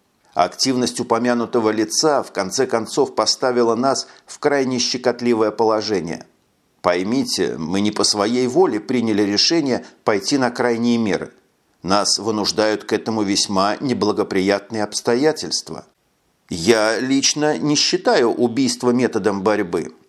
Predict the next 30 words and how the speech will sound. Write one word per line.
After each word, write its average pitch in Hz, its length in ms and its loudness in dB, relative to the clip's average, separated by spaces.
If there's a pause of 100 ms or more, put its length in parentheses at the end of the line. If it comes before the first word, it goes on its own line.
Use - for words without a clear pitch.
(180)
Гораздо 104 720 0
удобнее 131 680 0
для 104 180 2
всех 135 360 0
было 123 260 4
бы, 120 400 4
если 113 500 2
бы 110 140 2
с - 100 -2
упомянутым 107 680 0
лицом, 160 500 0 (300)
ну, 226 100 -6
произошел 156 640 2
несчастный 127 600 0
случай. 95 520 -4 (480)
Ну, 101 160 0
знаете, 170 360 0
как 104 200 -2
это 104 180 0
бывает? 90 640 -2 (280)
Авария, 95 800 0
неосторожное 98 760 0
обращение 95 640 -2
с - 100 -4
оружием, 95 640 0 (360)
пьяная 104 460 0
драка, 90 760 0
семейная 107 640 0
ссора 113 440 2
какая-нибудь, 107 840 -2